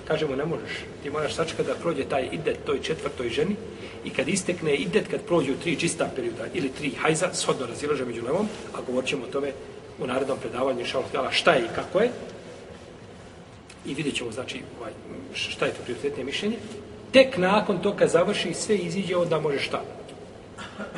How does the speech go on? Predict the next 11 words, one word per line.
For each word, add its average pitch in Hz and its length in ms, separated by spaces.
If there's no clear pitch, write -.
Može. - 120
I 190 40
znaš 202 140
što 170 80
jedan 175 160
dio 180 100
uleme 170 220
rekao, 170 380
ako 170 260
je - 160
treći - 420